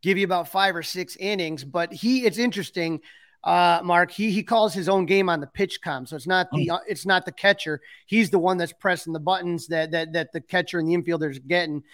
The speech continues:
Speaker 1: And again, that game against San Francisco was his best start of the season, uh, eight, eight innings of one hit ball.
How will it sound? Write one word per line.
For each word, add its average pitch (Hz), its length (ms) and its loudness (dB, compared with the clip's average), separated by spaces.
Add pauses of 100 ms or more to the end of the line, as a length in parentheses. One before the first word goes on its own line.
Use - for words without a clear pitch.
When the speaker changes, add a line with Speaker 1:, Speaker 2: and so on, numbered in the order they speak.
(260)
Speaker 1:
And 170 220 4
again, 175 300 4
that 170 200 0
game 190 220 2
against 170 320 -2
San 175 160 -4
Francisco 160 460 -8
was 156 160 -2
his 175 120 -2
best 165 300 0
start 160 300 -4
of 143 60 -10
the 143 80 -10
season, 147 360 -6
uh, 143 160 -6
eight, 180 340 -2
eight 175 200 2
innings 170 320 2
of 151 100 -4
one 160 180 0
hit 143 220 -4
ball. 156 360 2